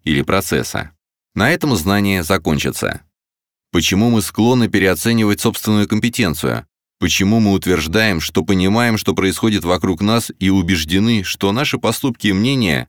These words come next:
основываются на объективном знании об окружающей действительности, хотя на деле это не так? Потому что это внутренний компромисс.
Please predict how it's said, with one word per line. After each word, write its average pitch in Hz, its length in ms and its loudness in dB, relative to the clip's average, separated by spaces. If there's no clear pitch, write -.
основываются 113 840 0
на 98 160 0
объективном 92 680 0
знании 95 360 0
об 80 100 0
окружающей 87 580 0
действительности, 80 920 -2
хотя 95 280 -2
на 127 140 0
деле 113 340 0
это 120 200 -2
не 131 120 -2
так? - 360 -4
Потому 90 400 0
что - 240 -6
это - 220 0
внутренний 87 460 0
компромисс. 76 640 -2